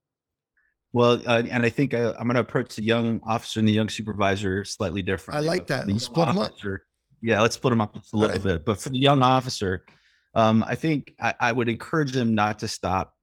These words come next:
Speaker 1: with their basic training, um, and the training available, uh, in their education. Um, and that, that's what I would start with. I would, I would start with,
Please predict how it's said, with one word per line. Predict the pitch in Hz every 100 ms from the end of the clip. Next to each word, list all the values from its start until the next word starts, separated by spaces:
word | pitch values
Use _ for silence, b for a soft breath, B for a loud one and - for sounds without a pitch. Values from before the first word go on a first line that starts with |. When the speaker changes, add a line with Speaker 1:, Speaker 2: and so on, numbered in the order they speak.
| -
Speaker 1:
with | 101 95
their | 104
basic | 92 98 95 95
training, | - 101 101 101 98 95
um, | - 92 90 90
and | 87 92
the | 90
training | 87 107 104 98
available, | 87 92 92 90 92 92 -
uh, | 95 80 78
in | 98
their | 92
education. | 80 92 73 82 82 82 85 87
Um, | 82 92 92 -
and | 95
that, | 104 113
that's | 123 135 -
what | 95
I |
would | 87
start | - 95 87
with. | 85 87 107
I | 117
would, | 113
I | 110
would | 107 104
start | - 123 104
with, | 107